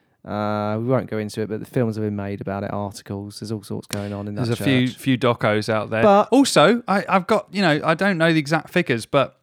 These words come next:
Speaker 2: I believe that the per capita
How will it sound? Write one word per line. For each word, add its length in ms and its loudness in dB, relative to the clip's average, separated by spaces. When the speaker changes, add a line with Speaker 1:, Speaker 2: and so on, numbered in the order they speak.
Speaker 2:
I 140 2
believe 720 0
that 220 -4
the 360 0
per 220 0
capita 720 -2